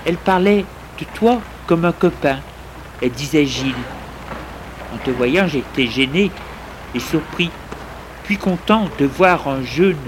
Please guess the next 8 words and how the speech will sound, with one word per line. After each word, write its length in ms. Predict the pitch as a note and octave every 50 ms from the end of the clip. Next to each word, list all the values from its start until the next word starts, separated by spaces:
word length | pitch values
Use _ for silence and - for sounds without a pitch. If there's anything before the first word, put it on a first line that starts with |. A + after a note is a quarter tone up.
| A2+ - - - - - - - - - - - - - - - - - -
parce 220 | - C#3 C3+ - - -
que 400 | - C#3+ C3 B2 A2+ A2 G#2+ G2 - - - - - - - - - - - - - -
j'étais 280 | - C#3+ C#3+ - - D3+
gêné 340 | C3+ D3+ E3 D#3+ F#3 A3 F3+
d'être 240 | - C3 A#2+ - - -
seul 220 | - F3 F3+ D#3 A2+
avec 300 | F#2 G2+ A#2+ B2 - -
elle. 140 | D3+ C3